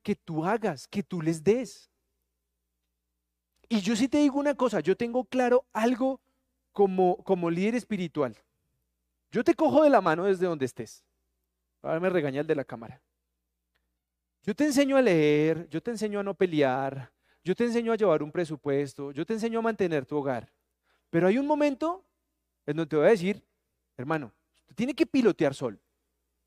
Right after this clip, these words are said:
Porque entonces, si el líder se at-, se va, si el líder se aleja, el tipo vuelve atrás. Y si eso pasa, aquí no estamos haciendo nada.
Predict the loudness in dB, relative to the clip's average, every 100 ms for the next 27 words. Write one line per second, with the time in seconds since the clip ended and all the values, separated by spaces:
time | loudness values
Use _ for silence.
0 | _ _ _ _ 0 2 2 0 0 0
1 | -2 -12 -2 2 2 4 2 4 2 2
2 | 0 -6 -2 0 0 -2 -12 _ _ _
3 | _ _ _ -10 0 4 6 8 6 6
4 | 4 6 4 0 -6 -14 _ _ _ _
5 | -4 0 0 0 0 2 0 0 -2 -4
6 | -6 -12 _ _ _ _ _ _ _ _
7 | _ _ _ _ _ -2 0 4 4 4
8 | 4 4 4 2 -6 -8 _ _ _ _
9 | -8 -4 -2 -2 -2 -2 -4 -6 -8 -6
10 | -4 -4 -6